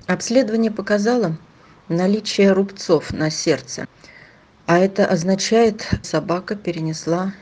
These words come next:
инфаркт, может, не один. Но самое страшное то, что сердечко Вики работает еле-еле,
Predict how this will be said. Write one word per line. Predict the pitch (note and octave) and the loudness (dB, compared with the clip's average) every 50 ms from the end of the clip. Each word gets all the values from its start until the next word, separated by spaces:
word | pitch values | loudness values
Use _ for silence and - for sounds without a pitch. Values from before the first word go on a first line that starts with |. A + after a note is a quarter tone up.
| - - | -16 -8
инфаркт, | - E3+ D#3 D#3 - - D3+ D#3+ - - - - - - - - - _ _ _ _ - | -4 -2 -2 -2 -2 0 0 0 -2 -4 -10 -14 -16 -16 -16 -18 -20 _ _ _ _ -10
может, | - C3+ D#3+ F3+ G3 F#3+ - | -4 -4 -2 -2 -4 -4 -4
не | D3+ C#3+ C#3 | -4 -4 -4
один. | C3+ C3 - C#3 C#3 C#3 D#3 D#3 - - - - - _ _ - - - - - - - - - - - - | -4 -6 -6 -6 -4 -4 -6 -8 -12 -18 -20 -20 -20 _ _ -20 -20 -20 -20 -20 -18 -20 -20 -20 -16 -8 -4
Но | - E3+ | -4 -2
самое | - - B3 A#3+ A#3 A#3 A#3 | 2 2 2 4 4 2 0
страшное | A3 - - A3 G#3+ G#3 G3+ - - G3 G3 G3+ | 0 0 2 4 4 4 2 0 -2 -2 -2 -2
то, | G3+ - A#3 B3+ C4+ | -2 0 0 0 0
что | C4 - - - - - E3+ E3+ F3 F3 | -2 -8 -14 -10 -2 0 2 2 2 0
сердечко | E3+ E3 - - E3+ F3 E3+ - - F#3+ A3+ A3 - - - - D#3 | -2 -4 -4 -2 -2 -2 -2 -2 0 0 0 0 -2 -6 -4 -4 -4
Вики | D3+ C#3+ D#3+ D#3+ D3+ - - D#3+ | -2 -2 -4 -6 -6 -6 -4 -4
работает | C#3+ D3 D3+ D3 - F3+ G#3 A3 - - G3+ G3 G3 | -2 -2 -2 -2 -2 -4 -4 -4 -2 -4 -4 -4 -4
еле-еле, | - - C#3 D3+ E3 E3+ F3 E3 D#3 D#3+ D3+ C#3 C#3 C#3 C3+ C#3 D#3 | -6 -6 -4 -4 -2 -2 -4 -6 -6 -6 -4 -4 -4 -4 -4 -6 -8